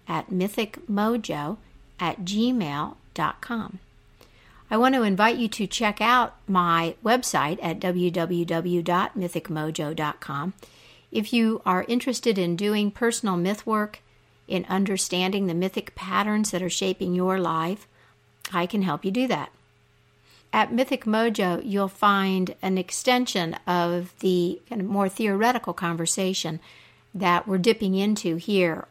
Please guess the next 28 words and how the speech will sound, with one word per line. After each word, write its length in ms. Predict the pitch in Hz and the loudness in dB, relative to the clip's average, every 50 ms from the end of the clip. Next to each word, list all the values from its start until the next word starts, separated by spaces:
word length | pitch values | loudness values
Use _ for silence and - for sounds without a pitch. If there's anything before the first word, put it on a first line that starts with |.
| _ | _
on 140 | 185 185 180 | -4 -2 0
this 180 | 185 208 208 - | 0 -2 -4 -6
program 560 | - - 185 156 156 165 160 135 131 139 165 - _ _ _ _ _ _ _ _ _ _ - | -4 -4 -4 -2 -2 -4 -6 -6 -6 -8 -10 -14 _ _ _ _ _ _ _ _ _ _ -4
about 520 | 190 175 185 185 190 202 220 - - - _ _ _ _ _ _ _ _ _ | -2 4 8 8 10 10 8 6 2 -6 _ _ _ _ _ _ _ _ _
the 120 | - 185 | -2 0
mythological 640 | 196 190 180 202 175 175 170 165 165 - - - 160 | 0 0 0 0 2 2 2 2 0 -2 -6 -8 -8
perspective 760 | - - 175 - - - 180 180 - - - - - - - _ _ _ _ _ _ _ | -6 -6 -6 -6 -4 -4 -6 -6 -6 -8 -12 -12 -12 -16 -20 _ _ _ _ _ _ _
and 160 | - 170 175 175 | -8 -6 -4 -4
how 260 | 170 180 175 170 170 | -2 -2 -2 -2 -4
to 400 | 170 - - 180 170 165 160 - | -4 -4 -2 0 0 0 -2 -2
think 560 | - - - - 202 175 160 135 - - - - - | -6 -10 -6 -2 -2 -2 -2 -4 -6 -10 -18 -14 -8
and 320 | 185 180 170 170 165 180 | -4 -4 -2 -2 -4 -6
live 540 | 180 190 202 196 180 165 156 135 165 - - - _ _ _ _ _ _ _ _ _ | -6 -4 -2 -2 0 -2 -2 -4 -8 -12 -16 -20 _ _ _ _ _ _ _ _ _
mythologically. 840 | 185 180 175 - 165 165 160 156 160 165 - - - - - 175 - _ _ _ _ _ _ _ _ _ _ _ _ _ _ _ _ _ _ _ _ _ _ _ _ _ _ _ _ _ _ _ _ _ _ _ _ _ - _ _ - - - - - | -6 -6 -4 -6 -8 -8 -8 -8 -8 -8 -10 -12 -12 -12 -12 -12 -14 _ _ _ _ _ _ _ _ _ _ _ _ _ _ _ _ _ _ _ _ _ _ _ _ _ _ _ _ _ _ _ _ _ _ _ _ _ -20 _ _ -20 -20 -20 -12 -10
Special 340 | - - 254 247 - 247 226 | 2 4 4 4 4 2 2
thanks 320 | - 226 214 254 302 - | 2 2 0 0 -2 -2
to 120 | - 269 | -4 -6
Travis 420 | 214 - 208 185 180 180 175 - - | -2 0 0 0 2 0 -2 -2 0
Rosenberg 520 | 185 180 180 180 214 202 240 240 262 254 | 0 0 0 0 -2 -2 -2 -2 -4 -4
for 140 | - - 185 | -4 -4 -2
my 180 | 170 156 151 156 | -2 -2 -4 -6
theme 320 | - - 190 202 214 226 | -4 -2 0 0 2 2
music 480 | 226 208 202 202 - 247 262 - - - _ _ _ _ _ _ _ - | 2 2 0 0 -2 -4 -6 -6 -14 -20 _ _ _ _ _ _ _ -2
and 160 | 190 190 185 - | -2 0 0 0
to 100 | - 202 | 0 0
you 340 | 185 185 190 214 233 254 254 | 2 4 4 2 2 -2 -4
for 200 | - - 247 226 | -4 -4 -2 -2
listening. 480 | 196 160 151 - - - - 143 165 | -2 -2 -4 -4 -6 -6 -8 -10 -14